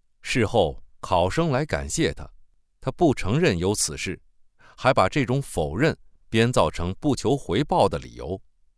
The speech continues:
由于这样的奇事在文人圈中流传开来，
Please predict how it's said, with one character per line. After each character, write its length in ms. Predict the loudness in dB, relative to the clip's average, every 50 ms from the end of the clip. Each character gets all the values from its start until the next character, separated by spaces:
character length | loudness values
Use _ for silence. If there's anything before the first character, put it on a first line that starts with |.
| _ _ _ _ _ _ _ _ _ _ _ _ _ 2
由 200 | 6 6 6 6
于 120 | 6 4
这 140 | 2 2 2
样 160 | 2 2 2
的 80 | 0 0
奇 380 | -2 -4 -6 -2 0 0 0
事 320 | 0 -2 -4 -6 -8 -10 -12 -6
在 180 | -2 0 2 2
文 180 | 2 2 2 4
人 280 | 6 6 6 6 4
圈 240 | 4 2 2 2 4
中 300 | 4 4 4 4 2 2
流 220 | 4 4 4 4
传 240 | 2 0 0 0 0
开 220 | 0 0 0 0 0
来， 320 | 0 -2 -6 -8 -14 -20